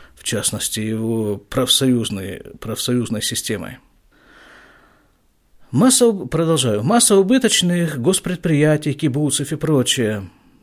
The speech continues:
Ну, сейчас-то это всё как бы под-,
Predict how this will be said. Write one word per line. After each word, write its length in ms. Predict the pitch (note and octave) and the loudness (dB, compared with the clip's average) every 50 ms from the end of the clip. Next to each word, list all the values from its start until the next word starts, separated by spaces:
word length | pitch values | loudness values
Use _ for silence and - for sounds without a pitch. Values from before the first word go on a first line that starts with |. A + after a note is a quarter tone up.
| _ _ - | _ _ -12
Ну, 280 | - - C#3+ G3 A3+ | -8 -6 -4 -2 -2
сейчас-то 460 | A#3+ - B3+ - - F#3+ E3+ - - E3 | -2 -2 -2 -2 -2 -2 -2 -4 -6 -6
это 180 | D#3+ D#3 - D3+ | -6 -6 -6 -6
всё 280 | - - - D#3+ C#3+ | -4 -4 -4 -4 -6
как 220 | - D3+ C#3+ B2+ C3 | -4 -6 -6 -6 -6
бы 160 | B2 C3 B2+ | -6 -6 -6
под-, 440 | B2+ - B2+ B2 A#2+ - A#2 - | -4 -2 -4 -2 -4 -6 -12 -18